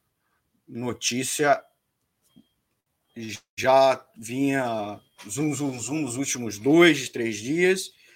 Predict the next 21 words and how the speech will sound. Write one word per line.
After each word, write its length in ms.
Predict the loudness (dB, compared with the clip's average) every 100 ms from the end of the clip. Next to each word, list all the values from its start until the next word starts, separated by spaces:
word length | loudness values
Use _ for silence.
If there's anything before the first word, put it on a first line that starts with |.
| _ _
Notícia 680 | -2 0 2 0 4 4 4 -4 _
quentinha, 640 | -6 -6 -2 0 0 -2 -8
noti-, 340 | -12 -14 -16 _
como 500 | -8 -6 -6 -10 -16 -14
dizem 260 | -8 -6 -6
no 80 | -6
jornalismo, 540 | -6 -4 -4 -6 -4
pauta 380 | -2 -2 0 -2
quente, 680 | 0 2 2 2 -4 -4 _ _ _ -20 _ 6
qua-, 220 | 6 6
é, 280 | 2 -2 -2
que 160 | 0 4
agora 320 | 6 6 2
parece 280 | 2 -2 -2
que 100 | -4
a, 140 | -4 -8 _ _ _ _ _
parece 300 | -6 -4 -6
que 60 | -6
se 160 | -4
efetivou, 760 | -4 -4 -6 -6 -6 -4 -4 -2
né? 240 | -4 -6